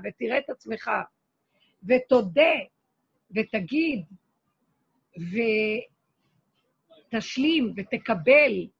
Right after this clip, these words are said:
תיקרע ותישבר לחתיכות. הגאווה שלך מתפרקת לך, כי, כי אתה לא יכול לסבול שזה מה שאתה, כי יש לך תדמית אחרת, שבנית כל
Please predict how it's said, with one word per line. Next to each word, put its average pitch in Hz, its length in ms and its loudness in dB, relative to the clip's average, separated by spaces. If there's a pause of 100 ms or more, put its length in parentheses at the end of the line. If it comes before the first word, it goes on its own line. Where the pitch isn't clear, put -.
(200)
תיקרע 247 580 -2
ותישבר 254 560 -4
לחתיכות. 240 720 -6 (320)
הגאווה 220 320 -4
שלך - 220 -12
מתפרקת 254 580 -6
לך, 247 160 -12 (100)
כי, 233 240 -6 (760)
כי - 80 -8
אתה 220 160 -8
לא 220 120 -2
יכול 269 360 0
לסבול 262 360 -4
שזה 226 280 -8
מה 247 140 -4
שאתה, 247 300 -6 (100)
כי - 80 -6
יש - 140 -8
לך 247 140 -10 (100)
תדמית 226 420 -8
אחרת, 294 500 -4 (480)
שבנית 233 640 -2 (720)
כל 202 120 -6